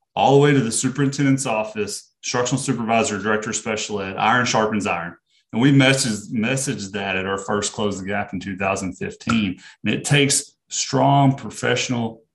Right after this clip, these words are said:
courageous leadership to really model the way. 'Cause if you don't have the first key in district belief, you can't get into the strategy. Hope is a really important thing, but hope is not a strategy.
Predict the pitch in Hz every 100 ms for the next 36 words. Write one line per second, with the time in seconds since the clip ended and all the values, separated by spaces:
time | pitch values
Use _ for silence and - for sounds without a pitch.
0 | _ - 107 104 113 107 107 101 98 104
1 | 98 - 98 92 - - _ _ - 101
2 | 95 113 117 113 107 104 101 101 92 95
3 | 90 87 82 87 95 87 104 143 135 135
4 | 117 - 127 117 - 123 113 95 104 104
5 | 117 92 95 101 113 117 - _ _ _
6 | _ - 107 110 117 110 101 104 101 92
7 | 85 - 107 98 82 78 - _ _ _
8 | - 139 175 - - - 110 107 117 110
9 | 120 131 127 127 127 127 - 120 139 110
10 | 80 - _ _ - - 117 131 143 123
11 | 139 131 117 - 139 127 82 - -